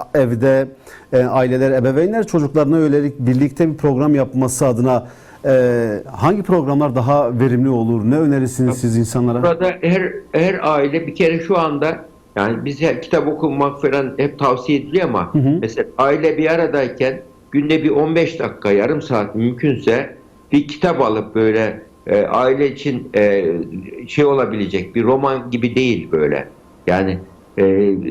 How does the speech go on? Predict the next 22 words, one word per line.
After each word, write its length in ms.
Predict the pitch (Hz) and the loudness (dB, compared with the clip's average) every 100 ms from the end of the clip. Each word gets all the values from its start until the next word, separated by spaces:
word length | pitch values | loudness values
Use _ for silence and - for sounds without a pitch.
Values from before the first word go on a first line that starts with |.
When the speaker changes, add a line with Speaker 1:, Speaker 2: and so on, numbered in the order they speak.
| 117 | 0
Speaker 2:
insanın 680 | - - 123 120 131 151 143 | 0 2 0 0 0 0 -2
yaşam 480 | 110 120 120 165 143 | 0 0 0 0 2
rehberi 420 | 131 123 123 117 | 0 0 -2 2
olabileceği 720 | 120 117 110 107 104 117 131 | 2 2 0 -2 0 0 0
kitaplar 460 | - - 113 - 123 | -2 -4 -2 0 0
vardır. 440 | 101 90 - - - - - - | 0 -2 -4 -6 -8 -16 -20 -4
O 140 | 123 | -4
kitabı 340 | - - 151 170 | -2 -2 0 0
alıp 360 | 147 143 151 - | 2 0 -2 -4
ailede, 720 | 147 160 165 156 131 143 160 - - - | 0 0 2 0 0 -2 -2 -10 -10 -2
diyelim 300 | 151 147 160 | 0 0 0
o 300 | 165 - - | -2 0 0
beş 220 | 165 - | 0 -2
kişilik 400 | 131 165 160 165 | -4 -2 -2 0
aile, 520 | 139 135 117 98 80 - - - | 2 2 2 -2 -4 -12 -20 -6
herkes 500 | 156 180 185 165 98 | -2 0 0 -2 -2
birer 240 | 139 165 185 | 0 0 0
sayfa 360 | 170 139 139 | 0 0 0
okusa 500 | 143 147 151 131 107 | -2 -2 -4 -2 0
yarım 320 | 139 135 147 | 2 2 0
saat 280 | 139 135 120 | -2 -2 -2
içinde 580 | 135 - 120 117 139 139 | -2 -2 0 2 2 -2